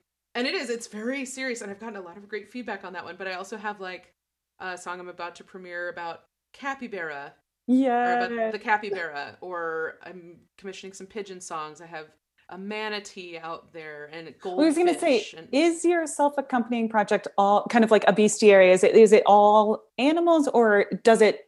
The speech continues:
Speaker 2: does it go beyond that thematically? I, it, I, 'cause I know that you have that passion for
Speaker 1: <laughs>
Speaker 2: these kind of animal-themed pieces, but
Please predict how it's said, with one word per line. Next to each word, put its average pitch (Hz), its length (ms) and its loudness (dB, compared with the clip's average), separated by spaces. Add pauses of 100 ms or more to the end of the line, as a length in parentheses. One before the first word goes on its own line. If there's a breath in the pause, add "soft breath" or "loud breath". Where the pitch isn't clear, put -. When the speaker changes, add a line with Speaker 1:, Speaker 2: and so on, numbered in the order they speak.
Speaker 2:
does 208 180 2
it 180 300 -2
go 220 160 6
beyond 196 500 2
that 180 200 4 (280)
thematically? 180 840 0 (440 loud breath)
I, 202 60 4 (200)
it, 220 300 6
I, 208 100 8
'cause 220 180 4
I 240 100 8
know 262 200 10
that 233 140 8
you 220 80 4
have 196 180 6
that 175 220 4
passion 202 480 2
for 185 420 6 (100)
Speaker 1:
<laughs> 392 120 -2
Speaker 2:
these 220 180 4
kind 262 180 6
of 233 120 4
animal-themed 220 960 2
pieces, 330 480 -2
but 233 280 2